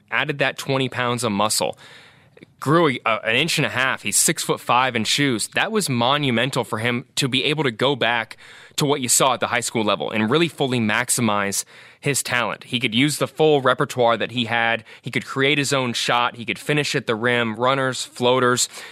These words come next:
He can go around pick and rolls, find his man, and then apply the defense that w-, that we've seen as of late. And it's really in this month of February, which has become so critical to players and often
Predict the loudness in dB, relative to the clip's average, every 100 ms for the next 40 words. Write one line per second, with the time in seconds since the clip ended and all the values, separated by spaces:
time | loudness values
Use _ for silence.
0 | -8 -2 0 2 2 2 0 -2 -2 0
1 | 0 2 2 2 0 0 2 2 0 0
2 | 2 2 0 -2 -8 -20 -20 -20 -6 0
3 | 2 2 -2 -8 -14 -20 -4 0 0 0
4 | 0 2 2 -2 0 0 0 -4 -2 -2
5 | -2 0 0 0 0 0 0 0 0 -2
6 | -2 0 0 0 -2 -2 0 0 0 -2
7 | _ _ _ _ _ _ 0 0 0 0
8 | 0 0 0 -2 2 2 2 -2 -4 -2
9 | 0 2 4 2 2 0 2 0 -2 0
10 | 2 2 2 -2 0 2 2 0 -4